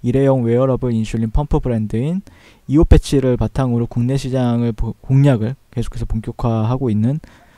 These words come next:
흐름을 보여주고 있습니다. 향후에도 이제 유럽이나 미국, 중국과 같은 글로벌 시장 진출을 가속화할 예정이고요. 현재 예전에도 이제 주목할 점은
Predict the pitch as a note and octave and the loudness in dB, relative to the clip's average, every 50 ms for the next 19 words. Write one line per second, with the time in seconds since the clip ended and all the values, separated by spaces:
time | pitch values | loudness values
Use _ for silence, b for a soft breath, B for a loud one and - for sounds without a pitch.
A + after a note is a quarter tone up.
0 | b b - - E3 D#3+ C#3+ A#2+ A2+ B2+ C#3+ - - A#2 A#2 G#2+ B2 B2 A2 - | b b -2 0 0 2 2 0 -2 -2 -4 -4 -4 -2 -2 -2 -2 -4 -6 -4
1 | - G#2+ G#2 G2+ G2+ G2+ b b b b b b b - - F#3 G3 G3 G3 F#3+ | -4 -4 -4 -4 -4 -6 b b b b b b b 2 4 6 6 6 6 4
2 | F#3 F3 E3+ E3+ E3+ E3 E3 D#3+ D3 A#2 B2+ B2+ A#2+ A#2 A2+ A#2 C3+ C#3+ C3+ B2+ | 6 4 4 4 2 2 2 2 4 4 4 6 6 6 6 6 4 4 6 6
3 | B2 C3 B2 G#2 G#2+ G#2 A#2 C#3 D3+ - - - A#2+ A#2 A#2+ C#3 - C#3 B2+ A#2 | 4 4 4 4 2 2 2 0 -2 -2 -4 -4 -2 -2 -2 0 0 2 0 0
4 | A2 - - B2+ - - A#2+ C3+ C#3 D3 C3+ B2+ - B2 B2+ B2+ A#2 - A#2+ A2+ | 0 0 -2 -2 0 0 0 2 2 2 0 0 -2 -4 -4 -4 -4 -4 -6 -8
5 | - - B2 A#2+ A#2+ B2 C3 B2+ A2+ G#2+ A#2+ - - A#2+ A#2 B2 C3 A#2 G#2+ G#2 | -8 -8 -8 -8 -6 -6 -6 -6 -8 -8 -10 -8 -4 -2 0 2 2 2 0 0
6 | A#2+ B2+ B2 A2+ G#2 - B2+ D3 D3+ B B B B B B B B B B B | -2 -2 -4 -4 -6 -6 -8 -8 -8 B B B B B B B B B B B
7 | B B B B B B B B B B - F#3 F#3 F3+ F#3+ F#3+ F#3 F3+ F3+ D#3 | B B B B B B B B B B -2 -2 0 2 4 6 6 6 8 8
8 | C#3 C3 C#3 E3 F3 F3 E3+ E3 D#3+ E3 D#3+ D3+ C3 C3+ - - C3+ C3 D3 D3 | 6 6 8 8 8 8 8 8 8 8 6 8 6 4 6 8 8 8 8 6
9 | - - D#3+ D3+ - - D3 C#3+ C#3 C3+ C3+ C3+ C3+ C3+ C3 C3 C3 B2+ | 6 4 2 2 2 -2 -2 0 0 0 0 2 2 0 0 0 0 -2